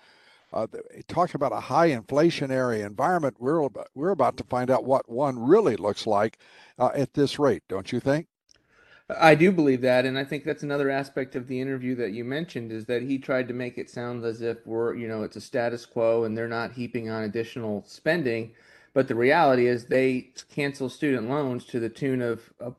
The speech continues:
Speaker 2: more than tr-, uh, one trillion dollars. And that alone is equal to about seventy-five basis points that the Fed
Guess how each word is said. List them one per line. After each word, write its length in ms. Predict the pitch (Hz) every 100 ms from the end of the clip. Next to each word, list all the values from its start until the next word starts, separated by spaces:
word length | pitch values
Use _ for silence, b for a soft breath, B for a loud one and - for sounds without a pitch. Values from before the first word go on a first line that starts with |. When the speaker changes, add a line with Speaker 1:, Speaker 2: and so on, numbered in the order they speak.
| _ _
Speaker 2:
more 140 | 147 135
than 260 | 127 120
tr-, 140 | - - 120
uh, 60 |
one 220 | 113 135
trillion 360 | 131 139 123 113
dollars. 520 | 123 151 104 - - -
And 300 | 120 113 110 b b b
that 320 | 123 143 -
alone 640 | 131 127 151 131 120 117
is 240 | 104 120 123
equal 300 | 131 127 120
to 160 | 131 120
about 520 | 107 113 113 110 _
seventy-five 580 | - 131 127 120 120 107
basis 380 | 120 135 120 107
points 420 | - 117 110 104
that 120 | 110
the 80 | -
Fed 440 | - 139 127 -